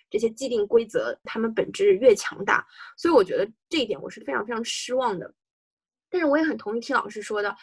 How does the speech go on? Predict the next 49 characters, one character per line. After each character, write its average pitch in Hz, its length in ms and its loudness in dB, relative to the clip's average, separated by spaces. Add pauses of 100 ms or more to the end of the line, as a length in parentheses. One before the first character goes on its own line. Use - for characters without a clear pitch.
(340)
即 277 160 2
使 311 140 0
是 220 120 -10
这 247 60 0
样， 240 100 4
我 214 60 2
们 196 80 -4
还 - 160 -6
是 320 120 2
能 269 140 2
看 294 140 -2
到 247 120 0
姐 220 160 -4
姐 196 120 -2
在 240 120 0
这 247 140 -2
种 214 220 -2
情 202 160 0
况 254 200 -2
下 226 120 0
带 269 200 0
着 220 120 2
镣 240 180 4
铐 214 240 -6
跳 240 240 -6
舞， - 260 -8 (240)
发 247 160 2
出 240 160 -2
了 233 60 2
闪 - 260 -10
光。 196 240 -6 (280)
比 233 80 0
如 240 40 4
说， 269 120 4 (380)
嗯， 208 300 -2
一 233 80 -8
开 254 160 -8
始 214 80 -6
solo 240 380 4
的 196 80 2
时 202 160 -10
候， 208 220 -4
以 202 80 0
及 196 120 -4
后 262 180 -6
面 233 180 -4
复 294 120 -6
活 220 140 0
赛， 233 180 -4